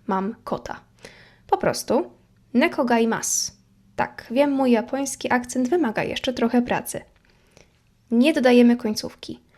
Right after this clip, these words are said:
nie zmieniamy formy, nie kombinujemy z żadnym S na końcu. To samo słowo, ta sama konstrukcja. Brzmi absurdalnie? No, dla nas trochę tak. Dla Japończyków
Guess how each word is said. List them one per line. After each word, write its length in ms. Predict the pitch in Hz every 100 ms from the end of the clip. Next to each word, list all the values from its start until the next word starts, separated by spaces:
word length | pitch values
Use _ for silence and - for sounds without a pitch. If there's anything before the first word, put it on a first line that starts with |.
| _ _
nie 240 | 226 240 262
zmieniamy 420 | 269 269 285 294
formy, 480 | - 214 220 - -
nie 140 | 240
kombinujemy 760 | 240 277 277 302 294 311 320 302
z 60 |
żadnym 520 | 247 277 269 269 262 247
S 380 | 254 240 - -
na 120 | 240
końcu. 500 | 233 220 190 220 - - _ - - _ _ -
To 140 | 285
samo 300 | - 311 294
słowo, 440 | 294 220 - 214 240 _ _ _
ta 140 | - 294
sama 300 | 285 277 262
konstrukcja. 720 | 247 233 - 262 247 - - - _ _ _ _ _
Brzmi 240 | 240 254 277
absurdalnie? 680 | 269 - 233 220 226 277 359 - - - _ -
No, 240 | 392 - - -
dla 200 | 226 247
nas 240 | 285 294
trochę 300 | - 196 233
tak. 300 | 240 247 - - _ _ _ _ -
Dla 120 | 240
Japończyków 680 | 247 247 240 339 415 427